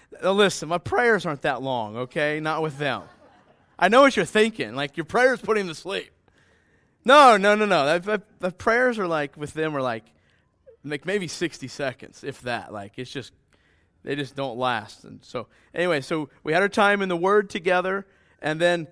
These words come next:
we were praying together. And Mister Henry, as you can hear him back there, is flipping out right now.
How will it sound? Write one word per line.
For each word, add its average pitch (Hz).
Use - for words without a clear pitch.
we 165
were 170
praying 208
together. 185
And 131
Mister 135
Henry, 156
as 131
you 127
can 120
hear 139
him 131
back 127
there, 135
is 120
flipping 135
out 135
right 139
now. 135